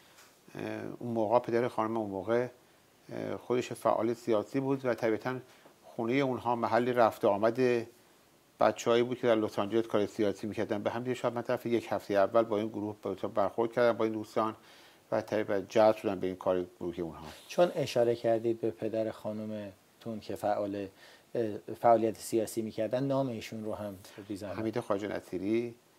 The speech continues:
Speaker 1: که به نام پرند معروف بودن.
Speaker 2: پرند. که کتاب وارث ملک کیان رو هم ایشون نوشتن
Speaker 1: بله، بله، در
Speaker 2: دیگه.
Speaker 1: مورد زندگی نامه خ-، روح الله خمینی.
Speaker 2: خدا. اه، هرچند که، اه، تیمسار اویسی در اون مقطع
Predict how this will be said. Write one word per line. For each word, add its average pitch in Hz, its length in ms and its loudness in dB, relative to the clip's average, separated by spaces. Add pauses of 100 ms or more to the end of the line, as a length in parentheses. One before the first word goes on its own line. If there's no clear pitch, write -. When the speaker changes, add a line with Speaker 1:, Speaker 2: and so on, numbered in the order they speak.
(340)
Speaker 1:
که 107 140 -8
به 98 120 -6
نام 98 260 -8
پرند 87 260 -2
معروف 80 360 -6
بودن. 80 200 -16 (200)
Speaker 2:
پرند. 101 200 -10 (320)
که - 120 -16
کتاب 135 400 2
وارث 117 540 2
ملک 113 500 -4
کیان 117 460 -2
رو 127 80 0
هم 127 220 0
ایشون 110 300 -6
نوشتن 92 160 -10
Speaker 1:
بله، 98 240 2
بله، 87 100 0
در - 0 -
Speaker 2:
دیگه. 92 160 -2
Speaker 1:
مورد 95 300 -2
زندگی 98 340 -2
نامه 101 340 -4
خ-، - 220 -12
روح 101 160 -6
الله 90 320 -2
خمینی. 85 360 -12 (160)
Speaker 2:
خدا. 98 220 -8 (640)
اه، 151 300 2 (1200)
هرچند 170 540 4
که، 117 400 4
اه، 113 180 0
تیمسار 127 520 -2
اویسی 117 680 0 (420)
در 120 240 4 (140)
اون 139 160 0
مقطع 120 600 2